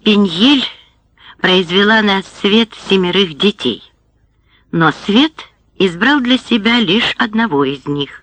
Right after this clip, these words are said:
последнего. Все остальные умерли в самый день своего рождения, не успев издать свой первый крик.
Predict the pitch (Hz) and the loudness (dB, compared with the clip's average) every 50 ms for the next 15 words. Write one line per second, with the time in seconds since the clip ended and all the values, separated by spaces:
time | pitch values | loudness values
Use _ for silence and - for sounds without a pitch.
0 | _ _ _ 156 170 - - 123 127 113 104 - 120 123 - - - _ _ _ | _ _ _ -8 -8 -6 -8 -8 -8 -8 -8 -10 -14 -16 -16 -20 -20 _ _ _
1 | _ _ _ _ _ _ _ _ _ _ _ _ _ _ _ - - 240 233 233 | _ _ _ _ _ _ _ _ _ _ _ _ _ _ _ -2 0 2 2 2
2 | 214 - - 208 214 214 233 269 277 233 151 - - 190 214 220 220 220 208 208 | 0 0 -2 0 2 4 4 4 4 2 0 0 -2 0 2 2 2 2 2 2
3 | 196 208 208 190 - - - - - - _ - 175 165 - - - 214 220 226 | 2 2 0 0 -4 -16 -20 -20 -20 -20 _ -6 -6 -6 -6 -4 0 0 2 2
4 | 220 214 202 170 147 170 190 196 196 - - - 151 156 147 143 160 175 175 175 | 2 2 0 0 0 0 2 2 0 -2 -4 -2 0 0 2 2 2 2 2 0
5 | 165 151 131 123 139 135 131 135 135 135 135 135 - _ _ _ _ _ _ - | -2 -4 -4 -4 -4 -4 -4 -6 -8 -12 -14 -16 -20 _ _ _ _ _ _ 0
6 | 180 180 180 170 165 - - - 175 170 160 - - - 180 156 139 - _ 156 | 2 2 2 0 -2 -6 -4 0 0 0 0 -2 -4 -4 -4 -4 -4 -4 _ 0
7 | 175 202 220 - - - - - 143 143 147 131 123 - - 139 156 160 147 151 | 0 0 0 -4 -8 -18 -12 -6 -4 -2 -2 -2 -2 -2 -2 -2 -2 -2 -2 -2
8 | 156 156 156 - - - 113 104 - _ - - | -4 -4 -4 -10 -10 -8 -8 -8 -8 _ -20 -20